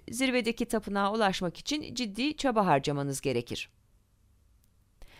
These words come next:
İtalya'daki en güzel doğal merdivenler elbette ki Amalfi kıyı şeridindedir.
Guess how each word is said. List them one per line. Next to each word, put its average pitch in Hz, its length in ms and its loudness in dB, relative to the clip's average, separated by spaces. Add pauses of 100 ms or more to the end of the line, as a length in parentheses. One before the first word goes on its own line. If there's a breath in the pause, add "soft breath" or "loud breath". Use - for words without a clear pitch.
İtalya'daki 254 800 4
en 294 320 0
güzel 214 440 0
doğal 214 240 6
merdivenler 170 680 0
elbette 233 500 0
ki - 220 -10
Amalfi 247 560 4
kıyı 302 240 4
şeridindedir. 135 840 0